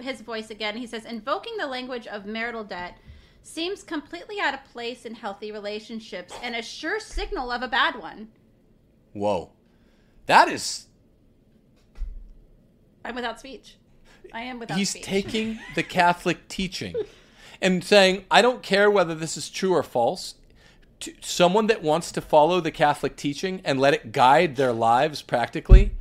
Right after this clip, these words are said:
Speaker 2: is disordered. And I'm well ordered because my wife," or whatever, he might not be saying his wife, but he's saying it's, it seems well ordered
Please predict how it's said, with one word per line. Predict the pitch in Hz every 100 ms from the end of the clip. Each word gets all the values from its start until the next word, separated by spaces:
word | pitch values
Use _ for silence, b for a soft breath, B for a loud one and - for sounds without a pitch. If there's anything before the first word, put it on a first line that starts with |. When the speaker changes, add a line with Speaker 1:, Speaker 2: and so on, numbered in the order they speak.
| b b b -
Speaker 2:
is | 151 127
disordered. | 160 - 160 156 113 101 -
And | 147 151 -
I'm | 160 220 247 151
well | 156 156
ordered | 147 196 135 113
because | 139 151 131 127
my | 123 131 165
wife," | 135 131 131 - - b b b -
or | 123
whatever, | 123 120
he | 117
might | 120 131
not | 135
be | 135
saying | 120 135 110
his | 131 117
wife, | 107 101 -
but | 127
he's | 120 135
saying | - 131 127
it's, | 143 120 -
it | 143
seems | 269 302
well | 139 139 135
ordered | 143 220 135 110